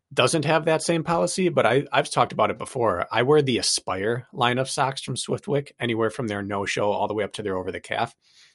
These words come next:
And I wore the same Swiftwick Aspire two for five straight years. Every, uh, Beast Distance O C R race I ran, including World Championships, I wore it for before they were stolen from the top of my car when they were drying out after Tahoe one year.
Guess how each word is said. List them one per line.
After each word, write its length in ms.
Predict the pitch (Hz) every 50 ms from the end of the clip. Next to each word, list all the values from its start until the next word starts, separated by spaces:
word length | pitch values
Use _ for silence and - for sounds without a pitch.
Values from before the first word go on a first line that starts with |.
| _ -
And 100 | 123 120
I 80 | 120 131
wore 160 | 139 175 190
the 100 | 170 147
same 600 | - - - - 127 113 117 127 139 147 143 139 _ _ _ _ _ _ -
Swiftwick 680 | - - - - - 147 143 143 - 196 180 170 175 175 - _ - -
Aspire 560 | - - - - - - 120 117 117 117 131 - -
two 440 | - - - 143 120 98 92 - - _ _ _ _ _ _ _ _ _ _ _
for 160 | - - 117
five 580 | - - - - 110 101 104 113 127 131 123 131
straight 540 | - - - - - 113 110 107 - -
years. 400 | 107 107 104 95 90 - - - -
Every, 360 | 127 113 107 143 143 131 110 - - _ -
uh, 260 | - 110 101 92 92 92
Beast 400 | 92 - 117 117 117 - - -
Distance 460 | 123 107 - - 127 117 104 - - -
O 120 | - 120 110
C 200 | - - - 113
R 120 | 98 104 104
race 240 | 104 107 104 -
I 80 | 110 101
ran, 300 | 95 98 101 101 98 92
including 400 | 90 90 - - 123 117 120 113
World 220 | 113 113 110 104 -
Championships, 580 | - 120 104 95 - - 80 - 110 - - -
I 100 | - 107
wore 220 | 101 101 107 98 92
it 100 | 87 -
for 260 | - 98 98 87 - _ - - - - _ -
before 280 | - - - 139 123 123
they 120 | 120 123
were 120 | 117 117
stolen 560 | - - - - - 117 117 127 120 110 104 95
from 140 | - 104
the 80 | 98 95
top 240 | - 123 110 101 -
of 80 | 113
my 140 | 98 95 95
car 280 | 92 - 104 104 98 95
when 140 | 95 92 92
they 100 | 92 92
were 120 | - 92
drying 340 | 87 - 104 92 92 92 92
out 220 | 90 87 87 87
after 240 | - - - - 85
Tahoe 400 | - - 101 95 - - - -
one 160 | - - 58
year. 200 | 60 - - -